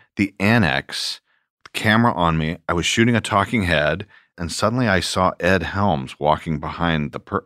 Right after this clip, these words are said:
and I was like, "Ed, what, what are you?" And he was there to meet with Greg and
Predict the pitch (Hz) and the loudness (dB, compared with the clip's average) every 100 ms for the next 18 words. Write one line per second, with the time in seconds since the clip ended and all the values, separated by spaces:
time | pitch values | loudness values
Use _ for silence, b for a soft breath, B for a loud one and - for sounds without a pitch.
0 | _ 80 85 76 78 71 - _ _ _ | _ -4 -2 0 0 0 -6 _ _ _
1 | _ _ _ _ _ 69 80 247 330 - | _ _ _ _ _ 0 4 6 4 0
2 | _ _ - 90 302 262 - _ _ _ | _ _ -10 0 2 2 -4 _ _ _
3 | _ _ _ 101 123 143 208 - 85 78 | _ _ _ 4 4 4 2 0 0 0
4 | 76 73 78 80 76 78 - - - 131 | -4 0 2 2 -2 -6 -6 -6 -4 -2
5 | 151 95 73 64 | -2 -4 -6 -8